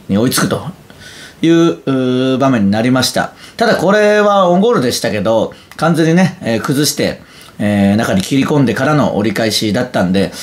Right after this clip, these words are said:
まあ、あのー、上田綺世選手も詰めてましたし、あそこでね、えー、クリア、うん、触ってなければ、ディフェンダー触ってなければ、上田綺世選手が詰めていたでしょうし、まあ、完全に崩して、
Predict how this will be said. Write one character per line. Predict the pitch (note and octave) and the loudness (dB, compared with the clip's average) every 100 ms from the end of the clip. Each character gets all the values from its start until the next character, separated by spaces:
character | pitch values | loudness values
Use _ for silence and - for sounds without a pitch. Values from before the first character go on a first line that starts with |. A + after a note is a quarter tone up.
| - - | -12 -2
ま | F#3+ D#3 - - | 0 0 -2 -4
あ、 | C#3 | 0
あ | C3+ | 0
の | B2+ B2 A#2+ A#2+ A2+ G#2 - - - - - - - - - - - - - | 0 0 0 0 -4 -6 -14 -20 -20 -20 -20 -20 -20 -20 -20 -20 -20 -8 -2
ー、 | |
上 | D3 | 2
田 | E3 | 2
綺 | E3 | 0
世 | G#2+ | -2
選 | B2 | -4
手 | G#2 | -2
も | F#2+ | -4
詰 | - E3+ | 0 0
め | - | 2
て | |
ま | F#2 F#2 | 0 -2
し | |
た | F2+ | -4
し、 | - G#2 F#2 - - - - | -4 -2 -2 -6 -20 -20 -8
あ | C3 | -4
そ | |
こ | E3+ | 0
で | D3+ | 2
ね、 | F3 F#3+ - - | 2 2 -2 -8
え | A#2+ A2+ G#2+ | -4 -2 -2
ー、 | |
ク | G#2 | -2
リ | A#2+ A2+ | 0 0
ア、 | G#2 G2 D2+ - - - - - | 2 0 -2 -6 -16 -14 -14 -4
う | A#2+ | 0
ん、 | G2+ | 0
触 | C#3+ C#3+ | 0 0
っ | |
て | |
な | D#3 | 0
け | E3+ | 0
れ | C#3+ | 0
ば、 | A2 | 0
デ | |
ィ | |
フ | C3+ | 0
ェ | |
ン | |
ダ | C3+ | 0
ー | |
触 | C3 D#3 | 0 -2
っ | |
て | F#3 | 2
な | G3 | 2
け | G3 | 2
れ | D#3 | 2
ば、 | A#2 | 2
上 | A2+ | 2
田 | A#2 | 0
綺 | B2 | -2
世 | |
選 | - G#2 | -4 -4
手 | G2+ | -4
が | G2 | -4
詰 | B2+ B2 | -2 0
め | |
て | G2+ F#2+ | 0 0
い | F#2+ | 0
た | G#2 | 0
で | G#2+ | 0
し | A2 | 0
ょ | |
う | G2+ | -2
し、 | G2 D#2+ - - - - | -2 -6 -8 -20 -18 -6
ま | C#3+ | -2
あ、 | |
完 | D#3 D3+ | 2 2
全 | D#3 | 2
に | D3+ D3 - | 2 0 -4
崩 | - C#3+ C#3 | -4 -2 -2
し | - | -2
て、 | A2+ G2+ | -2 -2